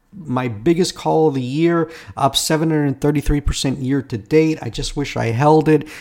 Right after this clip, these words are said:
Uh, consolidating nicely here. I'm not gonna be shorting it, but I'm looking for the breakout. So no position right now, but I am gonna keep it on my watch list looking for a breakout, uh, above forty-two. And I, if that, we get that, this thing's really, really gonna squeeze.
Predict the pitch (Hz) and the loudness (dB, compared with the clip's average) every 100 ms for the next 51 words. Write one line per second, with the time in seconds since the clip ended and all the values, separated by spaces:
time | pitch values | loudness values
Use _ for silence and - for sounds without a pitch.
0 | - - 143 - 131 123 - 165 165 180 | -12 -8 -8 -2 2 2 4 8 8 8
1 | 165 160 147 135 135 139 - - 120 117 | 6 4 4 4 4 2 -2 -2 -2 -4
2 | - 180 175 165 - - - 143 170 160 | 2 4 4 2 -2 -14 0 4 6 4
3 | 139 - - 147 180 180 170 139 - 175 | 2 -4 -2 6 6 8 4 4 2 4
4 | 175 170 165 139 - 147 165 175 175 151 | 6 6 6 4 4 6 8 6 4 0
5 | 147 113 127 127 123 107 - - - 120 | 0 0 2 2 0 -4 -6 -6 -2 0
6 | 120 123 151 175 - 165 - 160 147 147 | 2 4 4 6 4 4 0 2 4 4
7 | 143 143 147 - - - 135 151 147 147 | 2 2 2 0 -8 -4 -2 2 4 4
8 | 143 139 131 117 - 170 - 151 143 131 | 4 2 0 -4 -8 -2 2 4 4 4
9 | 131 139 139 - 143 - 131 135 147 131 | 4 4 2 -2 -4 -2 -4 -2 -4 -4
10 | - 139 - 131 120 123 127 131 - 131 | 0 0 0 -2 0 2 2 2 2 4
11 | 131 127 - - - 131 - 120 104 127 | 4 0 -14 -10 -6 -4 -2 -2 0 -2
12 | 123 - - 135 131 120 - 175 165 165 | -2 -6 0 2 2 -2 -2 4 6 6
13 | 151 131 127 127 131 - 131 120 131 - | 4 2 2 0 0 -2 -2 -4 -6 0
14 | 135 151 139 139 143 - 139 135 139 - | 2 2 2 2 0 2 2 2 -4 -2
15 | 143 110 117 123 151 165 147 139 139 127 | -2 -2 -4 -2 2 2 2 0 -2 -4
16 | 131 120 - 170 180 180 | -6 -6 -4 -2 0 -2